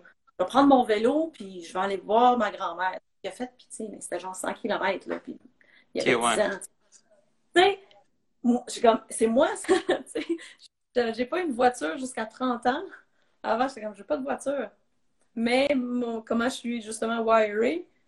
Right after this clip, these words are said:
Speaker 1: ok, faut que je me rende là, prendre une carte, ça, je vais prendre mon vélo, prendre un sac, tu sais, c'est un co-, ce côté aventurier-là, je l'ai toujours eu.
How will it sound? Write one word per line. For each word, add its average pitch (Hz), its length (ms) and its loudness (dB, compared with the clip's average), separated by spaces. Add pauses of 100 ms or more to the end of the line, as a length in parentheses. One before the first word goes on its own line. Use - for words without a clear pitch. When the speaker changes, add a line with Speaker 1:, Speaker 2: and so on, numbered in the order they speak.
(220)
Speaker 1:
ok, 269 180 -4
faut 240 120 -6
que 233 60 -6
je 247 40 0
me 247 80 4
rende 240 340 0
là, 269 460 2 (1040)
prendre 247 220 -2
une 226 120 -4
carte, 285 420 -2 (260)
ça, 294 580 0
je 254 80 -8
vais - 60 -16
prendre 247 200 -4
mon 247 140 0
vélo, 254 520 4 (100)
prendre 233 240 -6
un 202 60 -10
sac, 277 560 -2
tu - 160 -20 (100)
sais, 262 240 -2
c'est 240 160 -4
un 202 120 -6
co-, 226 280 0
ce 233 140 -6
côté 254 320 0
aventurier-là, 262 800 2
je 269 120 -6
l'ai 240 240 -6
toujours 254 520 -6
eu. 262 320 -4